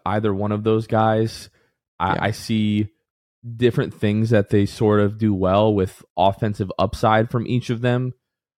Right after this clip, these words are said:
Speaker 1: Like,
Speaker 2: Right.
Speaker 1: like Jarace, you know, I see the, the vision and the, the playmaking ability in, in the half court,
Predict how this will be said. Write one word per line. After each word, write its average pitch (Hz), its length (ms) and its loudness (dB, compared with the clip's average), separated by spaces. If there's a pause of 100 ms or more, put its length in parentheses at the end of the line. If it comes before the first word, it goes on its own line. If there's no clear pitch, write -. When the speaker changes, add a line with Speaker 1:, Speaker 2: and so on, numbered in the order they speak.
(140)
Speaker 1:
Like, 95 220 -6
Speaker 2:
Right. - 200 -12
Speaker 1:
like 98 180 -2
Jarace, 110 720 2
you 101 80 -8
know, 95 80 -4
I 92 140 -2
see 117 300 -4
the, 95 340 0
the 98 100 -8
vision 107 520 0
and 92 180 -4
the, 85 160 -6
the 87 100 -8
playmaking 104 600 -2
ability 92 500 -2
in, 90 220 -4
in 95 140 -6
the 85 80 -6
half 95 320 -6
court, 104 320 -2